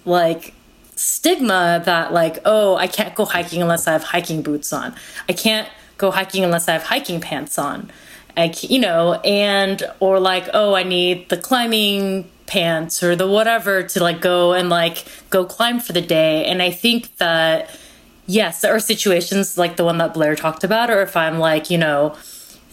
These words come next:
fifteen miles into the backcountry and I have to carry everything on my back with me and I need the lightest things that are gonna keep me warm. Yes, in those moments, I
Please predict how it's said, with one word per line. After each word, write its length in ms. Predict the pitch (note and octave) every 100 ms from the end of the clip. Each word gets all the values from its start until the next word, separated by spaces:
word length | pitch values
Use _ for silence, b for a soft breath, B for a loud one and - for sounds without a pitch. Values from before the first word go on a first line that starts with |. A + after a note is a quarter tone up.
| - -
fifteen 540 | - - G3+ - G#3 F3+
miles 320 | E3+ E3 E3
into 200 | E3+ D#3
the 80 | F3
backcountry 920 | D3 C#3+ - E3+ - A3 A3+ B3 B3+
and 180 | G3+
I 40 | F3
have 200 | E3+ D#3
to 80 | F3
carry 360 | - E3+ D#3+
everything 300 | E3 E3+ F3
on 100 | E3+
my 160 | E3 E3
back 340 | D#3+ D3 D3+
with 160 | G3+ G3+
me 160 | A3+ A#3+
and 80 |
I 60 | F3+
need 240 | E3+ F3
the 80 | F3+
lightest 600 | E3 E3 E3 E3 - -
things 200 | E3+ E3
that 80 | E3
are 60 | D#3+
gonna 160 | D#3+
keep 260 | E3 G3+ E3+
me 100 | F3
warm. 280 | E3 F#3 D#3+
Yes, 420 | D#3+ F3 C#3 -
in 140 | F#3
those 180 | F3+ F3
moments, 340 | E3 F3 G3+
I 140 | F#3